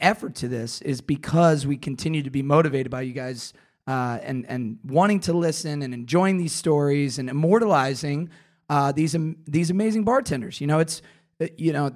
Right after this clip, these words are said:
it's something that Mike and I get emotional about because we have a chance to memorialize people that maybe, uh, don't always get a chance to, to tell these,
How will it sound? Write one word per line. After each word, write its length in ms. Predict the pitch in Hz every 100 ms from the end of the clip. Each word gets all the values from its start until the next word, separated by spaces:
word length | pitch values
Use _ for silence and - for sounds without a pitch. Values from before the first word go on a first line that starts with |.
| -
it's 220 | 147 147
something 220 | 190 190
that 120 | 185 143
Mike 220 | 160 175
and 80 | 165
I 60 |
get 120 | 156
emotional 380 | 143 151 147 151
about 260 | 139 139 120
because 720 | 127 - - 170 147 147 143 139
we 140 | 139
have 140 | 151 139
a 20 |
chance 320 | - 151 143
to 60 | 143
memorialize 1000 | 139 139 147 151 143 127 127 127 120 - _ _ -
people 220 | 208 196
that 120 | 160
maybe, 480 | 160 165 175 170 165 -
uh, 320 | 143 135 131 120
don't 200 | 156 160
always 220 | 160 160
get 140 | 165 135
a 60 |
chance 480 | - - 156 170 -
to, 320 | 143 131 131
to 240 | 123 - 135
tell 280 | - 143 139
these, 260 | 139 120